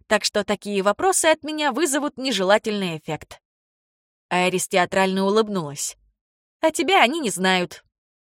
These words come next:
Гейб и Айрис вошли в небольшое помещение светлого одноэтажного дома, скрывшегося за зданием администрации.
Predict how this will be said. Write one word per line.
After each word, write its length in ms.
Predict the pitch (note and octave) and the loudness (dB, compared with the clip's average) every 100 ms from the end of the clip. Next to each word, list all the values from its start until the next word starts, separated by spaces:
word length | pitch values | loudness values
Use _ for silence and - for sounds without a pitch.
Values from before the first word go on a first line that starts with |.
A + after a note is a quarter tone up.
| _ _ _ _ _ _ _ - | _ _ _ _ _ _ _ -10
Гейб 460 | A3 B3+ D#4 D4 | -6 -2 0 0
и 180 | A#3 A3+ - | -2 -2 2
Айрис 420 | B3+ B3 A#3 - | 4 4 2 0
вошли 380 | F#3+ F#3+ A3+ A#3 | 0 0 -2 -2
в 60 | |
небольшое 520 | G#3 F#3 E3+ - F#3+ F3+ | 0 0 0 0 0 0
помещение 640 | F3+ F3 - F#3+ F3+ F3 | -2 -4 -2 -2 -2 -2
светлого 560 | - F#3 F#3 F3+ E3+ E3+ | -2 -2 -2 0 0 0
одноэтажного 800 | E3 F3 E3+ F3 E3+ E3+ E3 | 0 -4 0 0 0 -2 -4
дома, 420 | D#3+ A#3+ C#4 C4 B3+ | 0 0 2 0 -4
скрывшегося 840 | - G3 A#3+ - G#3+ G#3+ - G3+ | -6 -4 -2 -2 -2 -2 0 2
за 160 | F#3+ E3+ | 2 0
зданием 580 | D3+ F#3 F#3+ F#3+ F#3 - | 0 0 2 0 -2 -4
администрации. 1120 | E3 F3+ F3+ E3+ F#3+ E3+ - - D#3 C#3 | -4 -4 -4 -2 0 0 -2 -6 -8 -10